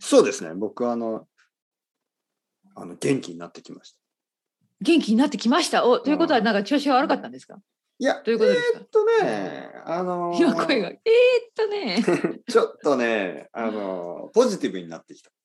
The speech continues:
Speaker 2: あ、本当によかった。
Speaker 1: はい。
Speaker 2: それは何？涼しくなったからですか？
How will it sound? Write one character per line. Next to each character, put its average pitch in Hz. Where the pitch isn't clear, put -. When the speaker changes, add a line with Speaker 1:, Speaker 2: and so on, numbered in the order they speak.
Speaker 2:
あ、 240
本 226
当 254
に 247
よ 226
か 269
っ 240
た。 139
Speaker 1:
は 87
い。 -
Speaker 2:
そ 285
れ 294
は 311
何？ 302
涼 -
し 349
く 226
な 202
っ 208
た 196
か 143
ら 135
で 185
す -
か？ 151